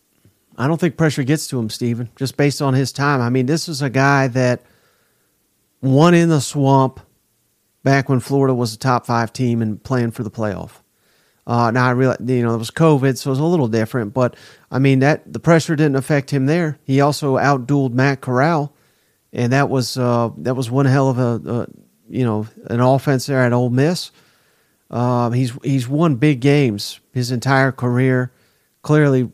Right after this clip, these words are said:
was not fazed when he had to step in against Auburn and, and then last week against Arkansas. So I don't think the pressure will get to Max Johnson, but I wanted to ask you this, Stephen. Bobby Petrino matching up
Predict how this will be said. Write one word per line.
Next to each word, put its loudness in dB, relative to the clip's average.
was -4
not 0
fazed 0
when -2
he 0
had -2
to -6
step -4
in 2
against -2
Auburn 2
and, -2
and -4
then 0
last 0
week -4
against -4
Arkansas. -4
So -4
I 2
don't 0
think -4
the 0
pressure 0
will 0
get -2
to 0
Max -2
Johnson, 2
but 0
I 2
wanted 2
to 4
ask 2
you 2
this, 2
Stephen. -2
Bobby 0
Petrino 2
matching 0
up 0